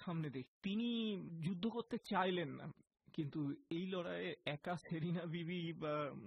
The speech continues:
আমিনা বিবির পক্ষে তো সম্ভব নয় যেটা, কারণ চারিদিকে মারাঠা সেনা রয়েছে। প্রচণ্ড লড়াই করলেন।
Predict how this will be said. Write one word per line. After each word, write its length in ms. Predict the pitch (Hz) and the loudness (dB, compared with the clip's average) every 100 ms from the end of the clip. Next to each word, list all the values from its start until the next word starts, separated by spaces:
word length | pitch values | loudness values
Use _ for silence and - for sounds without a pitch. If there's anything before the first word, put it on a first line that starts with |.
| - - | -8 -2
আমিনা 300 | 160 160 160 | 0 0 0
বিবির 300 | 160 165 143 | 0 -2 -2
পক্ষে 500 | 165 - 156 151 147 | -6 -4 -2 0 -2
তো 340 | 165 151 147 | -2 -2 -2
সম্ভব 440 | - 180 220 202 | -4 -4 -2 0
নয় 220 | 151 143 131 | 0 0 0
যেটা, 260 | 139 135 | -2 -2
কারণ 240 | 139 160 180 | -4 -6 -4
চারিদিকে 420 | 185 214 196 202 | -4 -4 -2 0
মারাঠা 440 | 185 175 170 165 160 | 0 0 -2 -4 -4
সেনা 200 | 160 160 | -4 -2
রয়েছে। 420 | 156 147 - 147 - _ | -2 -4 -2 -4 -4 _
প্রচণ্ড 380 | 240 254 285 240 | -6 0 0 2
লড়াই 320 | 175 139 135 | 2 0 -2
করলেন। 240 | - - | -8 -14